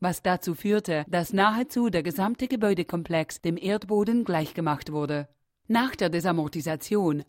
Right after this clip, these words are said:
also der Überführung von Gütern in Nationaleigentum, durch den damaligen Finanzminister Mendizábal im Jahre achtzehnhundertsechsunddreißig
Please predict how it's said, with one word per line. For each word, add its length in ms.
also 340
der 180
Überführung 600
von 200
Gütern 380
in 180
Nationaleigentum, 1200
durch 180
den 180
damaligen 640
Finanzminister 840
Mendizábal 840
im 160
Jahre 380
achtzehnhundertsechsunddreißig 1500